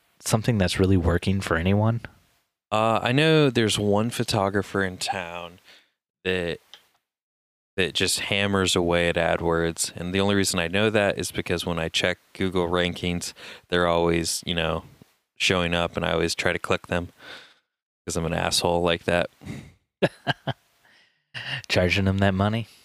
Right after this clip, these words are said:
Speaker 2: Um, but no, I've never done AdWords. I don't really f-, I feel like the average consumer i-, is smart enough to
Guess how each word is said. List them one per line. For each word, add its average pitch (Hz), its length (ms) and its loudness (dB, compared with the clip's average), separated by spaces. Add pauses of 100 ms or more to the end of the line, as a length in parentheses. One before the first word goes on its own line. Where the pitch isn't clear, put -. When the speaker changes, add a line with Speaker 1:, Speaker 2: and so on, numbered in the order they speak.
(360)
Speaker 2:
Um, 98 600 2 (100)
but 87 180 2
no, 92 200 2
I've 92 140 2
never 98 280 2
done 90 240 0
AdWords. 87 680 2
I 90 120 0
don't 90 180 0
really 87 200 0
f-, - 240 -12
I 92 100 0
feel 95 260 0
like 87 180 0 (280)
the 92 140 2
average 90 380 2
consumer 90 680 0 (100)
i-, - 60 -10 (160)
is - 280 -2
smart 90 400 2
enough 85 400 -2
to 85 480 0